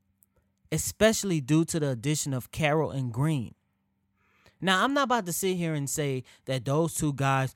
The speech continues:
are about to come in and be the Scottie Pippen and Dennis Rodman of the Houston Rockets. No, no, no, no, no. That's not what I'm saying.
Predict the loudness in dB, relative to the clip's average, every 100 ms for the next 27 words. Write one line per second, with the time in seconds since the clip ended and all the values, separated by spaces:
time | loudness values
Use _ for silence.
0 | _ -4 -2 -2 -4 -4 -2 -2 -2 -4
1 | -4 -2 -2 -2 -6 -10 -4 -2 2 2
2 | 2 2 0 0 -2 -4 -6 -6 -6 -2
3 | -2 -2 2 4 4 2 -4 -6 _ -2
4 | 0 0 -2 -2 -2 -2 -2 -6 -2 0
5 | 2 2 0 -2 -4 -4 -4 -4 -2 -2
6 | -2 -2 -4 -2 -2 -2 -4